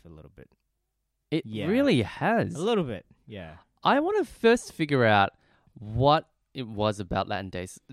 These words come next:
Speaker 2: dancing that just hooked you.
Speaker 1: Mm.
Speaker 2: Was it the social aspect? Was it the, the music? Was it the, the moves that you can pull? Was it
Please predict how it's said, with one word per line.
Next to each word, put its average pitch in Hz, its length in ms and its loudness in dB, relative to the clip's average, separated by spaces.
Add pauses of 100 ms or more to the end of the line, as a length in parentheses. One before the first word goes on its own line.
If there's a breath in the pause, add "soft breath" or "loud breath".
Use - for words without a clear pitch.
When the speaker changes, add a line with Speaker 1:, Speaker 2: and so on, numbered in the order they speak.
Speaker 2:
dancing 101 720 -6
that 98 280 -8
just 101 160 -12
hooked - 380 -10
you. - 160 -12 (360)
Speaker 1:
Mm. 269 300 -20 (1080)
Speaker 2:
Was 139 140 -4
it 139 140 -4
the 123 160 2
social 208 400 0
aspect? 208 520 0
Was 139 240 0
it 131 140 -8
the, 117 280 -2
the 120 140 -4
music? 175 540 -2
Was 117 260 -4
it 113 180 -8
the, 107 220 -6
the 107 80 -8
moves 131 560 -2
that 135 60 -6
you 120 60 -10
can 120 80 -10
pull? 135 140 -6
Was 117 160 -6
it 113 100 -6